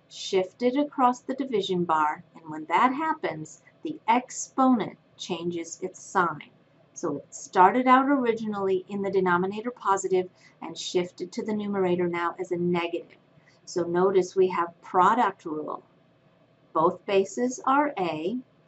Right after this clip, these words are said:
so we have a to the m plus negative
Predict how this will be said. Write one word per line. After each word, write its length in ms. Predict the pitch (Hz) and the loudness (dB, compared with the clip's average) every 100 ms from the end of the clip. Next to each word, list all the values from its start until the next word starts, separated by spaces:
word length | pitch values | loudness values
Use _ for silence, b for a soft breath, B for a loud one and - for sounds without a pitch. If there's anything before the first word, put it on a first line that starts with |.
| _ _ | _ _
so 160 | - | -12
we 100 | 156 165 | -10 -4
have 200 | 151 - _ | -4 -6 _
a 380 | 196 180 185 214 | -2 2 2 0
to 260 | - - 156 | -4 -6 -4
the 280 | 156 156 - | -4 -4 -4
m 520 | 190 185 196 226 262 - _ | -2 -2 0 -2 -2 -6 _
plus 760 | - 202 190 180 196 - - - _ _ _ _ | -10 4 6 6 4 -4 -12 -16 _ _ _ _
negative 580 | 185 170 185 180 180 | -8 -2 0 2 2